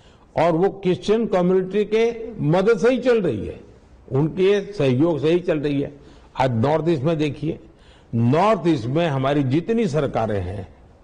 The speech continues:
वो ज्यादातर हमारे मुख्यमंत्री या तो ईसाई हैं, हमारे मंत्रिमंडल के अंदर ईसाई सदस्य हैं, या तो ईसाई समाज ही तो वहां है, वोटर सबसे ज्यादा,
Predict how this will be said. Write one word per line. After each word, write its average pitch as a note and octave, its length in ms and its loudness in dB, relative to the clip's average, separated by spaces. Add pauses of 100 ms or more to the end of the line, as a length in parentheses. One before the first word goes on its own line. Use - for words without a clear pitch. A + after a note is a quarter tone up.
(480)
वो A2 100 -2
ज्यादातर D#3+ 800 0
हमारे B2 520 -2 (420)
मुख्यमंत्री C#3 600 0
या C3+ 60 0
तो C#3+ 120 -2
ईसाई C3 420 -2
हैं, B2+ 220 -2
हमारे A2 520 -4 (520)
मंत्रिमंडल C3+ 720 0
के D3 80 0
अंदर C3+ 200 0
ईसाई C3 320 0
सदस्य B2 500 -2
हैं, B2+ 180 -8 (360)
या B2+ 180 0
तो D#3 120 -2
ईसाई D3+ 460 0
समाज D3 360 0
ही F#3+ 200 4
तो A3+ 140 0
वहां E3+ 320 0
है, D3 160 -2
वोटर C3 360 0
सबसे B2 340 -2
ज्यादा, B2 300 -2